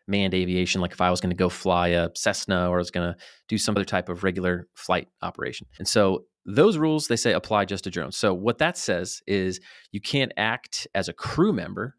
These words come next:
of an aircraft with, number one, there's four things. So number one is within eight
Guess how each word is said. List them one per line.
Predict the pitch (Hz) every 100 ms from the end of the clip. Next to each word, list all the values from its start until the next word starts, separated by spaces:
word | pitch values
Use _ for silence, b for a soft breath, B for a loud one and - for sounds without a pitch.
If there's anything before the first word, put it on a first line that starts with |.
| _
of | - 90
an | 92
aircraft | 90 90 98 90 92 - - B
with, | 95 -
number | 107 147
one, | 139 95 95
there's | 98
four | - 113
things. | - 82 -
So | - 98
number | 110 139
one | 123 107
is | 98
within | 98 101 110 98 -
eight | 120 143